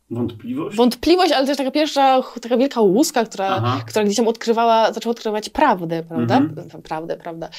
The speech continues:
Speaker 2: Y,
Speaker 1: Mhm.
Speaker 2: mm, że gdzieś tam Bóg mnie przeprowadzał do tej prawdy po, po, po, powoli. Drugim takim wydarzeniem, i również chcę o nim właśnie opowiedzieć, nigdy się nie, ja się tym nie dzieliłam, no bo też nigdy nie zaprosiłeś mnie, nie było takiej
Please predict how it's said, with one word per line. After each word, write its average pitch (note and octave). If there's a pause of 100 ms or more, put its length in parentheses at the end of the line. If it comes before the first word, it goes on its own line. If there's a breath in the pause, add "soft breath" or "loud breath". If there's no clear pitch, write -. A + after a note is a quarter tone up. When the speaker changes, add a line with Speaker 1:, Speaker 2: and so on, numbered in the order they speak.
(240 loud breath)
Speaker 2:
Y, F3+ (320)
Speaker 1:
Mhm. E3+ (280)
Speaker 2:
mm, F3+
że F#3
gdzieś G#3+
tam C#4 (280 loud breath)
Bóg A3+
mnie B3
przeprowadzał A#3+
do F#3
tej F3
prawdy E3+
po, G3+
po, F#3+
po, F#3
powoli. F#3+ (400 loud breath)
Drugim C4+
takim B3
wydarzeniem, A#3
i A#3
również E4
chcę -
o A#3+
nim A#3
właśnie G#3+
opowiedzieć, G#3 (100)
nigdy F3
się -
nie, F3+
ja F#3+
się F#3+
tym G3
nie F#3
dzieliłam, G3
no F3+
bo E3+
też -
nigdy F3+
nie F3 (200)
zaprosiłeś E3
mnie, F3+
nie F#3
było F3+
takiej E3+